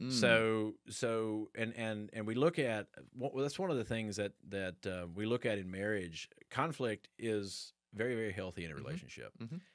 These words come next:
Speaker 2: How you deal with that is, uh, is how well your marriage will go, really honestly,
Speaker 1: Mm.
Speaker 2: because you're gonna deal with conflict.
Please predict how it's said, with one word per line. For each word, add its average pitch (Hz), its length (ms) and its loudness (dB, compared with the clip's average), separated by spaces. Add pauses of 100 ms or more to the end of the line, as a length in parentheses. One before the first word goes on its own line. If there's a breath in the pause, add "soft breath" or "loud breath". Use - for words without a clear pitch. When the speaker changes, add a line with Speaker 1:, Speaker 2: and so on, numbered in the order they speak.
Speaker 2:
How 131 220 6
you 123 200 2
deal 104 500 2
with 78 220 -4
that 73 340 -8 (340)
is, 95 640 -4 (640)
uh, 101 80 -6 (280)
is 98 300 -4 (180)
how - 240 0
well 110 440 -2
your 98 260 -4
marriage 98 420 -4
will 85 120 -6
go, 92 280 -6
really 95 240 -6
honestly, 95 400 -8
Speaker 1:
Mm. 87 40 -6
Speaker 2:
because 98 260 -2
you're 135 120 0
gonna 175 140 0
deal 113 380 -2
with 85 160 -8
conflict. 87 600 -10